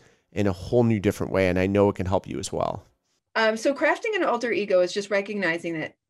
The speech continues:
Speaker 2: really anyone who's accomplished anything is just like you and me, and that they've played some game where they've viewed themselves in a way and had to, had to believe that they were worthy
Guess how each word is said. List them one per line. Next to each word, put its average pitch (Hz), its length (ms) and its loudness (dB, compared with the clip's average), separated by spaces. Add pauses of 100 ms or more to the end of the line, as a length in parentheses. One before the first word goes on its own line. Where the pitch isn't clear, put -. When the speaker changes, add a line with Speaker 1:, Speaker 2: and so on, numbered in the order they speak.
Speaker 2:
really 247 240 0
anyone 226 260 -4
who's 180 180 -4
accomplished 170 440 -6
anything 151 380 -10
is 151 80 -12
just 160 200 -12
like 147 200 -10
you 139 160 -8
and 131 100 -10
me, 175 240 -12 (460)
and 175 160 -4
that 151 240 -8
they've 190 440 -2 (800)
played 262 240 0
some 269 280 0
game 190 340 -2
where 165 140 -4
they've 175 320 -2
viewed 208 260 -6
themselves 147 840 -8 (400)
in 180 120 -6
a 165 80 -4
way 139 420 -8
and 156 160 -6
had 170 200 -10
to, 165 120 -6 (160)
had 190 200 -2
to 233 60 -6
believe 214 600 0
that 165 200 -4
they 196 220 2
were 190 220 -2
worthy 170 760 -2